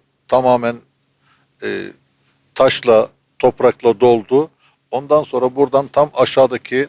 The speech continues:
tarihi camimizin, tarihi hamamımızın önünden tarihi camimizin önüne kadar, alt mahalleye kadar komple altyapımızı, kilitli taşlarımızı bozduğu gibi,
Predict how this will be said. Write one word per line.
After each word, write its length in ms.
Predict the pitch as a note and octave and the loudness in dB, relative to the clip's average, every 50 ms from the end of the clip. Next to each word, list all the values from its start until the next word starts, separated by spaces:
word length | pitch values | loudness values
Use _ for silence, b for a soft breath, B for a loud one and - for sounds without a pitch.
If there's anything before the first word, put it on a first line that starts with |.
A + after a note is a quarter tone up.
| - | -4
tarihi 460 | - - B2+ B2+ B2+ B2+ A2+ C3+ C#3 B2 | -2 2 2 4 2 2 0 -4 -6 -4
camimizin, 640 | - C3+ C3 C3 C3 C3 B2+ B2 G#2+ - C3 B2 | 0 2 2 2 0 -2 -8 -14 -16 -16 -18 -6
tarihi 320 | - - B2 B2+ B2+ B2 | -2 0 2 2 2 0
hamamımızın 540 | A2+ B2+ B2 B2+ C3 C3+ B2+ B2 G#2+ B2 C3 | -2 -2 -4 -4 -4 -6 -6 -10 -14 -12 -12
önünden 300 | B2+ B2 B2 A#2 C3 C3 | -12 -12 -8 -6 -6 -6
tarihi 420 | B2 - C3 B2 B2 B2 A#2 B2+ A2+ | -2 2 2 2 2 0 -2 -6 -4
camimizin 540 | - C3 B2 B2+ B2+ B2+ B2 G2+ A#2 B2 | -2 0 0 0 -2 -8 -14 -16 -16 -16
önüne 340 | B2 B2 A#2+ A#2+ B2 C3+ C3+ | -12 -12 -12 -10 -6 -6 -6
kadar, 380 | - - A2+ G2 - G2 A2 B2 _ B B B B B B B B B _ | -4 -4 -6 -6 -4 -6 -6 -6 _ B B B B B B B B B _
alt 220 | C#3 C3+ - _ | -2 -2 -2 _
mahalleye 440 | B2+ A#2+ A2+ A#2+ A2+ A2+ A2 G#2+ F#2 | -4 -2 -2 -2 -2 0 -2 -2 -2
kadar 240 | G2 G2+ A2+ C3+ C#3 C#3+ b b b b b b _ - | -4 -2 -2 -2 -2 -4 b b b b b b _ -2
komple 580 | - D3 D3+ C#3+ - - A#2 A2 A#2 B2 C3 _ _ _ _ _ _ _ | 0 0 0 0 -4 -8 -4 -2 -2 -4 -4 _ _ _ _ _ _ _
altyapımızı, 720 | A#2+ C3 C3 - _ - B2+ - - B2+ B2 A#2 - A#2 | 0 0 0 0 _ -8 -6 -6 -6 -8 -8 -10 -14 -18
kilitli 420 | - - - B2 B2 - _ - B2 | -16 -14 -10 -10 -10 -10 _ -16 -4
taşlarımızı 760 | - B2+ B2 - - - A#2+ A2 A2+ A2+ G#2 - A2 G2 G2+ | 0 0 0 0 -2 -4 -4 -4 -4 -8 -10 -12 -14 -2 2
bozduğu 400 | A#2+ B2 A#2+ G#2 G2 B2+ C#3+ D3+ | 2 2 2 0 0 -2 -2 -2
gibi, 360 | D3 D#3 D3 D3 D#3+ E3 | -2 -4 -4 -2 -4 -4